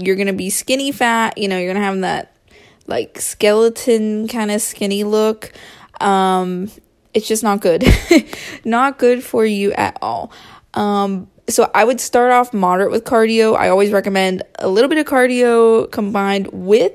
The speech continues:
a strength training routine, which it doesn't have to be anything crazy. You can use resistance bands or a pair of dumbbells just to get some basic movements in. If you are totally confused with how to do free weight stuff, you can start with strength machines at your gym.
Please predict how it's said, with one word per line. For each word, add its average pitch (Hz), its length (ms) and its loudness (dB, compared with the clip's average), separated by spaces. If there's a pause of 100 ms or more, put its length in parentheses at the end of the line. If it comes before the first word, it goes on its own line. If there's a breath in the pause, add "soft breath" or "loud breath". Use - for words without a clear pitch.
a 269 140 -4
strength 233 440 -4
training 185 400 -4
routine, 185 600 -4 (320 loud breath)
which 226 180 0
it - 60 -2
doesn't 311 200 2
have 330 120 -6
to - 80 -8
be 208 100 -2
anything 196 320 -4
crazy. - 380 -12
You - 180 -8
can 220 140 -4
use 208 160 -4
resistance 220 480 -4
bands 214 480 -2
or 185 220 -2
a 190 40 -2
pair 214 220 2
of 190 120 0
dumbbells 277 580 2
just 262 220 -6
to 233 60 -6
get 214 200 -2
some 190 160 -6
basic 247 400 -2
movements 214 440 -4
in. 208 320 -4 (600 loud breath)
If 277 360 0
you 240 600 -2
are 214 100 2
totally 254 320 0
confused 220 480 -4
with 214 80 -6
how 202 180 0
to 208 80 2
do 214 160 -4
free 220 220 -2
weight 214 240 0
stuff, 220 400 -2 (300 loud breath)
you 208 120 -6
can 214 120 -2
start 202 340 -2
with 208 140 -2
strength 202 340 -6
machines 220 480 -2
at 208 80 -2
your 190 120 -2
gym. 190 480 -4